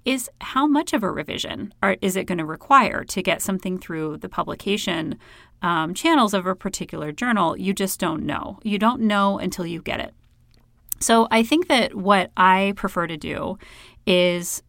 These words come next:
kind of get things out the door as soon as I can, check in with the editor once it's been an appropriate amount of time so that I can kind of plan around some kind of revise and resubmit if I,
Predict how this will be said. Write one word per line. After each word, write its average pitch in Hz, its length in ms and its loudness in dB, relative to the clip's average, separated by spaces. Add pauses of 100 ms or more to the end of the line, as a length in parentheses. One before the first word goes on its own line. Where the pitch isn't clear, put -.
kind 180 180 0
of 165 100 -2
get - 200 0
things 254 160 2
out 254 140 -2
the 262 100 -2
door 170 560 2
as 185 100 0
soon 170 180 -4
as 170 120 -4
I 214 100 -2
can, 156 560 -2 (800)
check 247 280 0
in 226 180 6
with 233 140 2
the 214 140 -2
editor 156 540 -4 (120)
once 190 200 2
it's 190 160 -4
been 175 200 0
an 170 100 -2
appropriate 175 480 -2
amount 160 240 -2
of 165 80 -8
time 147 420 -2
so 185 140 -6
that 175 220 -2
I 190 120 4
can 196 160 -2
kind 180 220 -2
of 160 80 -8
plan 160 580 -2
around 160 600 -2
some 180 200 -8
kind 180 200 -4
of 156 60 -6
revise 151 420 -4
and 160 100 -6
resubmit 156 540 -6
if - 180 -8
I, 160 240 -2